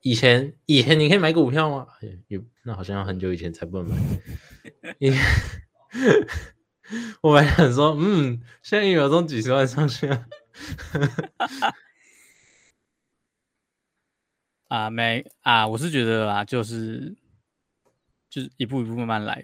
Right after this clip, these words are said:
Speaker 2: 吧，这种事情也是急不得的啦。像我也是，我现在也是很想要，就是，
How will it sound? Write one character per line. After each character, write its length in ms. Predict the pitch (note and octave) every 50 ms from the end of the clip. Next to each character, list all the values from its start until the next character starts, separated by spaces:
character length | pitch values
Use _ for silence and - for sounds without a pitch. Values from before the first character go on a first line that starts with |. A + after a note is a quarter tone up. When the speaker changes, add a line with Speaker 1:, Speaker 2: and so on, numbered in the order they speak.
| -
Speaker 2:
吧， 180 | - - D#3 - - - - - - - _ - _
这 120 | - -
种 120 | C3 A#2 A2+
事 160 | - C#3+ A#2+
情 160 | - - G#2+
也 80 | G#2 G2+
是 320 | G#2 B2 B2 A#2 A#2 A2
急 280 | G#2 - - - A2 A2+
不 100 | - C#3+
得 220 | A#2+ - B2 - -
的 160 | - - -
啦。 160 | - - - _ _ _ _ _ _ _ _ _ _ _ _ _ _ _ _ _ _ _ _ _ _ _ _ _ _ _ _ _ _ _ _ _ _ _ _ _ _ _ _ _ -
像 200 | - C#3+ B2 A#2
我 120 | A#2 A#2
也 80 | A2+ G#2
是， 260 | A2 B2+ B2 B2 -
我 140 | - A#2+ G#2+
现 100 | - C3
在 80 | B2
也 100 | A2+ G#2+
是 140 | G#2 A#2 B2
很 140 | A#2+ G#2+ G#2
想 160 | - G#2+ G2+
要， 120 | G#2+ G#2+
就 80 | G#2 G#2+
是， 520 | G#2 A2 A2 A2 A2 G#2+ G#2+ A2 - F#3+